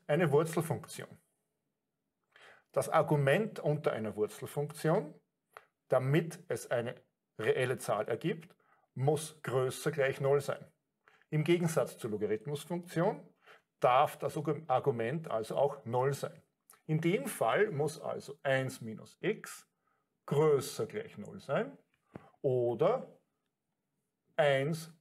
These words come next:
größer gleich x, beziehungsweise x kleiner gleich eins. X kleiner gleich eins heißt, dass die rechte Grenze des Intervalls eins ist, einschließlich dem Einser, die linke Grenze dagegen nicht definiert, wir also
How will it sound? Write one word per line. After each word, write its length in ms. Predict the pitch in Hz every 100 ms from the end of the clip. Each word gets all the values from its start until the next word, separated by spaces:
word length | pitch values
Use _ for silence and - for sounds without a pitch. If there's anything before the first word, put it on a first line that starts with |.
| -
größer 460 | 139 127 - -
gleich 340 | 104 123 - 190
x, 260 | 226 -
beziehungsweise 540 | - 160 185 170 143 165
x 480 | 165 131 - - - _
kleiner 380 | 131 127 143 143
gleich 280 | - - 160
eins. 320 | - - - _ _ _ _ _ _ _ _ _ -
X 340 | 190 185 -
kleiner 280 | - 139 120
gleich 320 | - 107 -
eins 420 | 113 107 117 - -
heißt, 480 | 147 220 - - _ _ _ _ _
dass 240 | 151 139 -
die 260 | 135 - _ -
rechte 460 | 123 156 - 156
Grenze 400 | 143 135 127 -
des 120 | 127
Intervalls 720 | - 120 113 107 98 - - -
eins 300 | 107 110 -
ist, 400 | 175 214 - _ _ _ _ _ _ _ - -
einschließlich 800 | 123 131 131 - 160 160 214 -
dem 160 | 196
Einser, 500 | 170 151 170 220 302 - _ _ _ _
die 60 | 254
linke 420 | 202 185 185 196
Grenze 440 | - 147 135 - 147
dagegen 460 | 135 131 120 127
nicht 340 | 123 117 - -
definiert, 600 | 104 - 110 151 240 -
wir 160 | 185
also 400 | 123 123 160 -